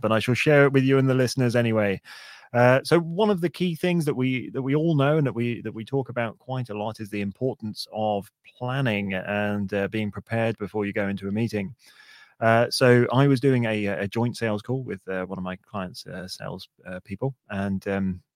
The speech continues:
and, uh, we, we'd aligned a little bit beforehand, you know, just to understand, you know, are you prepared? You know, do you know what you're gonna be talking about? What's the goal of the meeting? And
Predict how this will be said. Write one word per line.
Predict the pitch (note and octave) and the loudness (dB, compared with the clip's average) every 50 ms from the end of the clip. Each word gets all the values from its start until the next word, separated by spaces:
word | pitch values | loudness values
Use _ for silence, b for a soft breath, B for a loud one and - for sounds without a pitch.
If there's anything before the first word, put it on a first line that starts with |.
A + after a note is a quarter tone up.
| _ - | _ -12
and, | A2 G2 F#2+ F2+ F#2 F2+ F#2+ | -10 -8 -8 -8 -8 -6 -6
uh, | G2 G2 F#2 | -6 -4 -4
we, | - G#2 | -4 -4
we'd | G#2 G2+ G#2 G2+ - | -4 -2 -2 -2 0
aligned | G#2 F#2+ G2 G#2+ A#2+ B2+ A#2+ A2+ | 0 0 2 2 2 4 4 2
a | |
little | A2 A2 G#2 - | 2 0 0 -2
bit | G#2+ A2 G#2 - | -2 -2 -4 -4
beforehand, | - - - A2+ A2 G#2+ G#2 A2 A2 A2 A2 A2 G#2 - | -6 -6 -2 -2 0 0 2 2 2 4 2 2 0 -2
you | - F#2+ | -4 -4
know, | F#2 F#2+ | -4 -4
just | F#2+ - G2 - - | -4 -6 -8 -8 -6
to | - F#2+ F#2+ F#2 E2+ | -4 -4 -4 -4 -4
understand, | D2+ F#2 F#2 G2+ G#2 - G2 F#2+ F#2+ F#2 F#2+ - | -4 -4 -4 -4 -6 -4 -2 -2 -2 -2 -4 -4
you | F2 | -4
know, | F#2 F#2 - | -4 -4 -4
are | F2 F2+ F#2 | -6 -6 -4
you | F#2 G2 | -6 -6
prepared? | - - - - G2+ G2 G2 F#2+ F#2 | -8 -8 -6 -2 0 0 0 0 -2
You | - G2+ | -2 -2
know, | F#2+ F#2+ | -2 -2
do | F#2 - | -2 0
you | G2 | 0
know | G2 | 0
what | G2 F#2+ | 0 0
you're | - - | -2 -2
gonna | - G2+ G2 | -2 -2 -2
be | F#2 G2 | -2 -4
talking | F#2 - G2 G2 F#2 - | -6 -4 -4 -4 -4 -4
about? | G2+ F2+ F#2+ F#2+ F#2 F2+ D2+ C2 | -4 -2 -2 -2 -2 -2 -4 -6
What's | G2 F#2 - | -6 -8 -8
the | - - | -8 -6
goal | G2 G#2 G2 F#2+ F#2+ | -2 0 2 2 2
of | F#2+ | 0
the | F#2 F#2 | 0 -2
meeting? | F#2+ F#2 F#2 F#2 - G2 F#2+ F#2 | -2 -2 -2 -2 -2 -4 -4 -4
And | F#2+ | -4